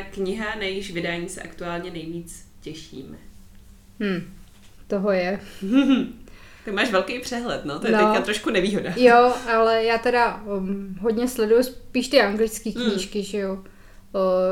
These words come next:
Speaker 2: než ty český, ale třeba na podzim by mělo vyjít pokračování Mýtonošů v angličtině,
Speaker 1: Mhm.
Speaker 2: tak na to se těším hodně.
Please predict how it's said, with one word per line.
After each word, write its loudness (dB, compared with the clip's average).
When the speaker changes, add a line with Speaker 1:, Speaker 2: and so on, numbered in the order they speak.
Speaker 2:
než -8
ty -4
český, -4
ale 2
třeba 2
na 0
podzim 0
by 4
mělo 0
vyjít -2
pokračování -2
Mýtonošů -2
v -12
angličtině, -4
Speaker 1:
Mhm. -2
Speaker 2:
tak 2
na 0
to -8
se -4
těším 0
hodně. 4